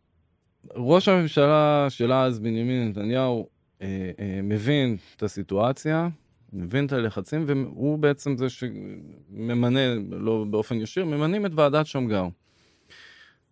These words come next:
והתח-, והדליפו לי את הפרטים של ועדת שמגר, לא,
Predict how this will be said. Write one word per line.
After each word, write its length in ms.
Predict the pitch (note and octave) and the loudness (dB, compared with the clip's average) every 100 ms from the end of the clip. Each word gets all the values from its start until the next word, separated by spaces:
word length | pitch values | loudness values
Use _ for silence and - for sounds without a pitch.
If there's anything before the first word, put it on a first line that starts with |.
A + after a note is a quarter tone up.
| - | -16
והתח-, 540 | G2 G#2 C3 B2+ - B2 | -10 2 4 4 -2 -2
והדליפו 460 | B2 B2 D3+ G3+ G#3 | 2 4 2 2 0
לי 100 | D#3 | 0
את 100 | A#2+ | -2
הפרטים 400 | G2+ G2+ B2 A#2 | -4 -4 -2 -2
של 120 | A#2 | 0
ועדת 180 | A2+ A#2+ | 0 -2
שמגר, 300 | C3 D3 E3 | -2 0 4
לא, 360 | A2+ B2+ C3+ | 4 4 2